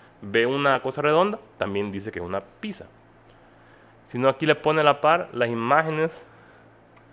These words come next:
de lo mismo. Le pone, le pones un, un pedazo de tiro y la, y confunde a la neurona con el ataque, ¿verdad? Pone un, a la, enfrente de una pizza y pizza.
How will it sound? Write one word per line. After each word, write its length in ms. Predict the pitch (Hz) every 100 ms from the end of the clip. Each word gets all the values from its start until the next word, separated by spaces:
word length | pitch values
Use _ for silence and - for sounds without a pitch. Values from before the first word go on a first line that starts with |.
| _ _ _ _ _ _ _ -
de 180 | 110 113
lo 80 |
mismo. 280 | 147 233 110 - _ - -
Le 300 | 110 110 107
pone, 500 | 107 131 135 143 139 131 - _ _ _ _ _ - - _ _ _ _ 120
le 120 | 117
pones 480 | 127 139 143 143 -
un, 300 | - 139 147
un 160 | 139
pedazo 300 | - 151 -
de 80 | 143
tiro 360 | 143 170 180 151
y 120 | 120
la, 200 | 113 113 -
y 220 | 120 117 - - -
confunde 540 | 117 - 147 156 156
a 40 | 131
la 40 |
neurona 380 | 120 120 147 143
con 120 | 120
el 80 | 110
ataque, 340 | 107 147 -
¿verdad? 300 | 92 87 92 - - _ _ _ _ -
Pone 340 | 127 139 139
un, 340 | 131 123 131 - - 120
a 40 | 110
la, 120 | 107
enfrente 440 | 110 117 135 139 147
de 60 |
una 280 | 143 147 120
pizza 520 | 156 147 156 165 160 147
y 120 | 120
pizza. 440 | 98 139 135 98